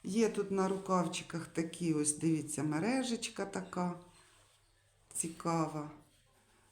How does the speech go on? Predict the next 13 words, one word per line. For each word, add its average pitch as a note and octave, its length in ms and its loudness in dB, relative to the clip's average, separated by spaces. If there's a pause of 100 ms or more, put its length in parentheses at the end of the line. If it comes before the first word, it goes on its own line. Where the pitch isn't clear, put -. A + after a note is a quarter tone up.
(160)
Ось F#3+ 280 0
така D#3 460 -2
сіточка A#3 720 0
тут G3 240 -4
спереду. E3 760 -2 (800)
От. D#3+ 440 -2 (220)
Ну, B3 140 -4
це B3+ 160 -2
також A#3+ 380 -2
якась G#3 560 0 (680)
фірма, F3+ 540 2
не E3+ 200 2
знаю D#3+ 560 2